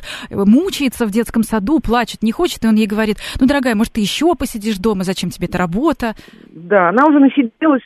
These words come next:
Speaker 2: женщина, за три года, молодая женщина, три года провела дома, и, наконец-то, она уже как <laughs> хотела бы куда-то пойти, её, значит, там все начинают усаживать,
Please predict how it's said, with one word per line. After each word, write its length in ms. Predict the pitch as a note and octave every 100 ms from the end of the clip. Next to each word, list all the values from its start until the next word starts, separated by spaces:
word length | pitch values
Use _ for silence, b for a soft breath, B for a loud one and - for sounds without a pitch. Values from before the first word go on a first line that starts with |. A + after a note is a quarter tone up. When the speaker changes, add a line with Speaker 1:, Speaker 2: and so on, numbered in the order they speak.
| -
Speaker 2:
женщина, 480 | G#3+ B3+ A3+ G3 F#3+
за 80 |
три 160 | G3 B3
года, 300 | G3+ C#4 G#3+
молодая 400 | F#3+ G3+ B3 C4
женщина, 360 | A#3+ B3 G#3+ G3+
три 140 | B3
года 220 | B3+ A#3+
провела 320 | G#3+ A3 G#3+
дома, 340 | G#3 A#3+ C#4+ G3
и, 20 |
наконец-то, 500 | G3+ G#3+ A#3+ C4 G#3
она 180 | G#3 A3
уже 160 | G3
как 180 | - G3
<laughs> 300 | F#3 A3+ A3
хотела 240 | - A3+ G3+
бы 120 | E3+
куда-то 300 | G#3 G3+ -
пойти, 340 | F#3+ G#3 -
её, 180 | B3+ A3+
значит, 200 | B3 G#3
там 160 | G3 F3
все 160 | -
начинают 400 | A3+ - G#3 G#3
усаживать, 440 | G3 A#3 C#4 C4+